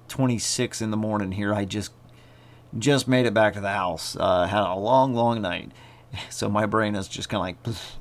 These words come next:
right now. Uh, but with that, though, there's a lot of really good kinda short story movies that are out there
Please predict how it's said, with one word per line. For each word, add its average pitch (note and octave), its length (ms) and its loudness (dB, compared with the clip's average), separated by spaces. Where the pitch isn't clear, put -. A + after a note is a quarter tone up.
right F#2+ 240 -2
now. E2+ 280 -6
Uh, F#2 420 -2
but A#2 300 6
with C3 240 2
that, G2 240 2
though, F2 220 -2
there's B2+ 380 2
a G#2+ 120 -2
lot C3 220 10
of B2+ 120 4
really B2+ 220 4
good A2+ 280 0
kinda A2+ 240 0
short A#2+ 420 -2
story A2+ 500 0
movies A2+ 440 0
that G#2+ 120 0
are G2+ 160 -2
out G#2 260 -2
there G2+ 280 -2